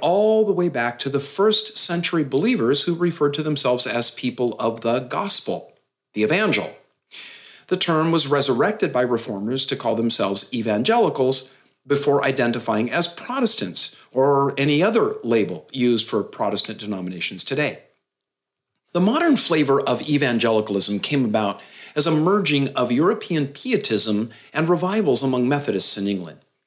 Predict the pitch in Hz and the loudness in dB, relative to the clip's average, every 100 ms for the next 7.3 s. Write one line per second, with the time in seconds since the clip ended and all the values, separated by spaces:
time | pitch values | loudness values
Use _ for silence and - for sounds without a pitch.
0 | _ _ _ _ _ 127 180 226 208 160 | _ _ _ _ _ -2 0 2 0 0
1 | 165 175 175 - 143 151 147 143 139 143 | 0 0 -2 -2 0 2 2 4 2 2
2 | 110 101 - 131 123 139 131 123 107 104 | 0 -2 -2 -2 2 2 2 0 0 2
3 | 113 135 131 127 123 117 107 190 214 143 | 2 2 0 -2 -2 -2 0 2 2 2
4 | 120 107 117 110 - - - 160 147 - | 0 0 -2 -4 -14 -18 -2 0 0 0
5 | 170 156 - 160 160 175 208 123 101 107 | 0 0 0 0 2 2 2 0 -2 0
6 | 107 104 107 120 117 117 110 107 104 - | 2 0 0 0 2 0 -4 -4 -4 -2
7 | 180 - 90 | -2 -2 -6